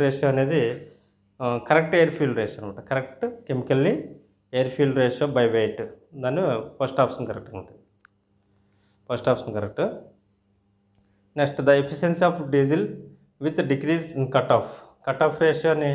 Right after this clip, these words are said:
డిక్రీజ్ చేసాం అనుకోండి, డీజిల్ సైకిల్ ఎఫిషియన్సీ ఇంక్రీజ్ అవుతుంది, దానికి ఇన్వర్స్లీ ప్రపోర్షనల్గా ఉంటుంది అనమాట. అంటే ఇప్పుడు డీజిల్ సైకిల్ ఎఫిషియన్సీ ఇది decrease of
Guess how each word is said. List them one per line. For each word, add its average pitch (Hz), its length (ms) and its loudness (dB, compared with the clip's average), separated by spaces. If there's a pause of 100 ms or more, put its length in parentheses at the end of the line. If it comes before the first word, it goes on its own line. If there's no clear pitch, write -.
(460)
డిక్రీజ్ 135 420 0
చేసాం 143 220 2
అనుకోండి, 110 360 0 (640)
డీజిల్ 147 300 2
సైకిల్ 151 260 2
ఎఫిషియన్సీ 143 400 -2 (100)
ఇంక్రీజ్ 139 300 2
అవుతుంది, 101 340 -6 (1000)
దానికి 135 240 0 (100)
ఇన్వర్స్లీ 143 340 0
ప్రపోర్షనల్గా 139 460 0
ఉంటుంది 101 160 -4
అనమాట. 98 200 -10 (540)
అంటే 143 120 2
ఇప్పుడు 160 220 0
డీజిల్ 147 280 4
సైకిల్ 160 240 2
ఎఫిషియన్సీ 143 380 -6
ఇది 139 120 -2 (580)
decrease 151 320 0
of 156 60 4